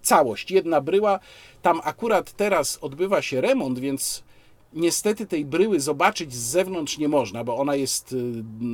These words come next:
dworek jest obstawiony rusztowaniami, ale mogę państwu pokazać mniej więcej, jak to wygląda w przewodniku. Mm, tu jest taki przewodnik, pałacyk Henryka Sienkiewicza w Oblęgorku. No,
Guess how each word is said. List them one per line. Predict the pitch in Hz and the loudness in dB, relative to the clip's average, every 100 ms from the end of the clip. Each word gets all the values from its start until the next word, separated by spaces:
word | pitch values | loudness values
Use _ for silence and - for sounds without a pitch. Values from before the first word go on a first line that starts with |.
| 113 | -6
dworek | 117 160 147 127 | 0 2 2 0
jest | 135 - - - | -4 -6 -8 -8
obstawiony | 139 - - 147 165 165 143 135 | -6 -4 -4 0 2 2 2 0
rusztowaniami, | 156 - 156 139 120 113 170 | -2 -6 -4 -4 -4 -6 -6
ale | - 392 | -4 -4
mogę | 311 359 330 | -4 -4 -2
państwu | 247 262 277 - 214 180 - | 0 0 0 -4 -6 -6 -6
pokazać | 220 - 262 285 202 165 | -8 0 2 2 0 -2
mniej | 165 151 | -4 -2
więcej, | 170 170 160 - - - - | -2 -2 -4 -6 -16 -20 -4
jak | 147 156 | 0 0
to | - 131 | 0 -4
wygląda | 120 147 247 175 151 - | -2 -2 -2 0 -2 -2
w | 131 - 127 131 127 127 117 | -8 -6 -2 0 0 -2 -4
przewodniku. | - 165 151 151 165 185 - 131 120 - _ _ _ - | -4 -2 0 -2 -2 -2 -4 -4 -6 -14 _ _ _ -10
Mm, | 123 113 | -8 -4
tu | 143 | -2
jest | 127 113 - | 0 -2 -4
taki | 117 - 107 | -4 -4 -6
przewodnik, | - 127 208 196 160 - | -4 0 0 -2 -8 -4
pałacyk | 131 135 139 127 - | 2 2 2 -4 -10
Henryka | 135 127 139 110 | -6 -6 -4 -6
Sienkiewicza | 117 104 117 117 147 123 | -8 -10 -10 -12 -8 -6
w | 113 | -4
Oblęgorku. | 107 110 127 247 - 180 | -6 -6 0 0 0 -2
No, | 156 | -4